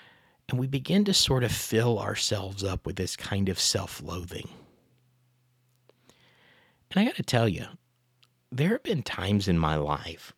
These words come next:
where that kind of negative internal monologue, that kind of self-talk, has stopped me from doing some very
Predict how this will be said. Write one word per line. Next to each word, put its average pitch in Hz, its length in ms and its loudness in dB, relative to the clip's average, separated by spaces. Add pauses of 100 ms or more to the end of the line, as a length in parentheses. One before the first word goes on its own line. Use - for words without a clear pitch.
where 90 340 -2
that 98 420 -2
kind 165 340 2
of 147 120 2
negative 98 800 2
internal 95 500 -2
monologue, 80 640 -6
that 95 120 -10
kind 131 220 -6
of 135 80 -6
self-talk, - 840 -8 (720)
has 110 180 0
stopped - 540 -2
me 110 180 4
from 95 320 2
doing 87 460 -2
some 95 320 -4
very 95 720 -2